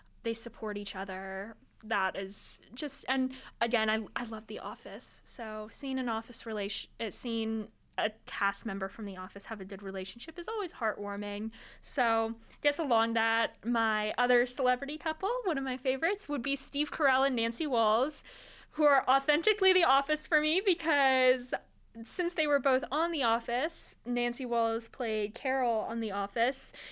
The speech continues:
it was just so cool to me that she played one of his ex-girlfriends because I was so used to watching him with Holly. And as much as I thought they were adorable, seeing Steve Carell and Nancy Walls in real life, it looks like the real life Michael and Holly.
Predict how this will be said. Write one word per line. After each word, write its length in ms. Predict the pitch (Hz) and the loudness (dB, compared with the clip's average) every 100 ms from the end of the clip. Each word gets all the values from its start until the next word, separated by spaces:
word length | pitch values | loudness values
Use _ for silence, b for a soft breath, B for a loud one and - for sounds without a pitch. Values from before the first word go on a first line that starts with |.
| B | B
it 80 | 254 | 2
was 140 | 254 | 2
just 160 | 254 - | -2 0
so 160 | 247 | 2
cool 240 | 247 - 220 | 2 0 -2
to 80 | 214 | 0
me 180 | 202 | -2
that 160 | 196 190 | -2 -2
she 160 | - 202 | -4 -8
played 240 | - 196 | -6 -6
one 160 | 190 190 | -6 -8
of 80 | |
his 140 | 190 - | -10 -12
ex-girlfriends 920 | 190 - 185 175 - 180 170 180 - | -10 -10 -10 -10 -8 -8 -8 -10 -12
because 560 | 190 185 180 170 170 - | -10 -10 -8 -8 -10 -10
I 80 | |
was 140 | 185 190 | -8 -8
so 180 | - 180 | -8 -8
used 440 | 180 180 - - | -8 -10 -12 -14
to 360 | 196 180 165 190 B B B | -12 -8 -8 -10 B B B
watching 360 | 220 202 226 | -2 0 -4
him 340 | 220 208 202 202 | -4 -2 -2 -2
with 260 | 196 196 | -4 -4
Holly. 560 | - 214 202 190 202 220 | -4 -2 0 0 -4 -4
And 120 | 208 202 | -4 -4
as 140 | 214 | -4
much 180 | 226 220 | -4 -2
as 60 | |
I 120 | 226 220 | -2 0
thought 200 | 233 226 | -2 -2
they 120 | 208 | -2
were 120 | 202 | -2
adorable, 640 | 196 190 190 202 214 339 - b b | -2 -2 -2 0 0 -2 -6 b b
seeing 280 | - 240 | -4 -4
Steve 300 | 226 - 220 | -4 -6 -8
Carell 260 | - 214 202 | -2 0 2
and 120 | 208 | 0
Nancy 260 | 202 202 220 | -4 -6 -6
Walls 400 | 196 190 190 - - | -2 -2 -2 -6 -6
in 360 | 202 196 208 - B B | -4 -4 -6 -8 B B
real 220 | 226 220 | 2 2
life, 340 | 208 196 196 - | 4 2 0 -4
it 100 | 220 | -2
looks 220 | 214 - | -2 -2
like 140 | 208 | -6
the 100 | 202 | -6
real 220 | 185 196 190 | -6 -4 -4
life 260 | 180 185 | -4 -6
Michael 300 | 190 175 175 | -10 -12 -12
and 140 | 175 185 | -12 -10
Holly. 500 | 175 170 175 190 | -10 -10 -10 -12